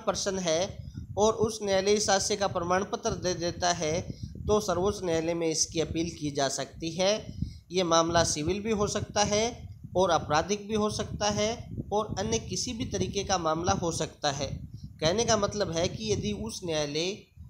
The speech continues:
इस बात का प्रमाण पत्र जारी कर दे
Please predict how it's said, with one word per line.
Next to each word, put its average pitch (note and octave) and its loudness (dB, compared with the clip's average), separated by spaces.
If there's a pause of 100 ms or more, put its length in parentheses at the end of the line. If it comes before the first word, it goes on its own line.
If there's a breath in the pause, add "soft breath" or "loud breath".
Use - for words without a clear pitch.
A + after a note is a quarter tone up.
(1200)
इस A3+ -2 (100)
बात F3 6
का G#3 2
प्रमाण F#3 0
पत्र F3+ -4
जारी D#3+ 2
कर E3+ -2
दे D#3 0